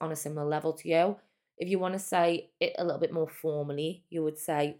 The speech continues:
usted. He teaches us to say "¿Qué tal?" for "How are you?", which is very informal. So I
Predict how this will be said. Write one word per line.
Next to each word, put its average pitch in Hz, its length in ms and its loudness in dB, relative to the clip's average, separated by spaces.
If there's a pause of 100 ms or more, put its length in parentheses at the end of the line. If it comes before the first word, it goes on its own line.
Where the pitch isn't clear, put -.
(120)
usted. 160 640 0 (1900)
He 226 120 -6
teaches 214 440 -4
us 240 500 0 (140)
to 220 120 -4
say 175 580 4
"¿Qué 175 180 -4
tal?" 151 480 2
for 147 540 2 (100)
"How 143 280 -2
are 135 160 2
you?", 143 200 -2
which 151 220 -6
is 185 240 -6
very 143 540 -2
informal. 143 560 -4
So 147 280 2
I 156 120 0